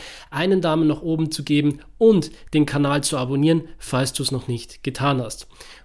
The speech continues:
Und jetzt würde ich sagen, verschwenden wir keine Zeit mehr und legen direkt los. Viel Spaß! Ja, ich nehme dich hier wieder mit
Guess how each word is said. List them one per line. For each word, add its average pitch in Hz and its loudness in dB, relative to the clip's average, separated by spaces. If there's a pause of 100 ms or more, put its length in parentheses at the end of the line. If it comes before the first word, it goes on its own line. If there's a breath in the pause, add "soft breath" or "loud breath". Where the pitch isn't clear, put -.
Und 131 -6
jetzt 180 2
würde 196 6
ich - 2
sagen, 175 4
verschwenden 147 0
wir 135 -2
keine 196 -2
Zeit 185 0
mehr 160 0
und 120 -6
legen 120 -4
direkt 151 0
los. 131 -2 (220 soft breath)
Viel 127 -4 (160)
Spaß! - -4
Ja, 175 4
ich 135 0
nehme 175 6
dich 180 0
hier 165 4
wieder 151 6
mit 165 2